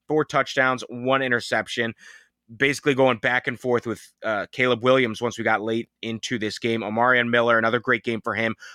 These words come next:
hundred ninety-six yards receiving and a touchdown. He had one reception that was sixty-five yards. It was incredible. Colorado,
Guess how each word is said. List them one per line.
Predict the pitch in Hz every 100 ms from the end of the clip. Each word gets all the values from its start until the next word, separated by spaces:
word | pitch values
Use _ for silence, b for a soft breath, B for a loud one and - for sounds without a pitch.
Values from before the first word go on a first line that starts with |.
| -
hundred | 160 156 123
ninety-six | 117 123 139 135 - 139 -
yards | 131 123 120
receiving | 110 101 131 123 120 120 B B -
and | 131 147
a | 139
touchdown. | - 131 - - 120 120 120 _ B B B
He | - 127
had | 120
one | 135
reception | 135 127 127 -
that | 95
was | -
sixty-five | - 139 131 117 123 117
yards. | 107 110 107
It | 104
was | 95
incredible. | 98 - 113 95 90 b b b
Colorado, | - 151 170 214 190 180 135 101 92